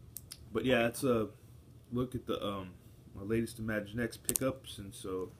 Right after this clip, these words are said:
yeah, I finally get, got most of the figures I want from Series two, which is cool. If I can find that other guy, that's awesome. If I can't, you know, whatever. But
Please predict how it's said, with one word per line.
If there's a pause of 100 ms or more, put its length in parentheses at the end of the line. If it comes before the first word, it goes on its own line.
(440)
yeah,
I
finally
get,
got
most
of
the
figures
I
want
from
Series
two,
which
is
cool. (500)
If
I
can
find
that
other
guy,
that's
awesome.
If
I
can't,
you
know,
whatever.
But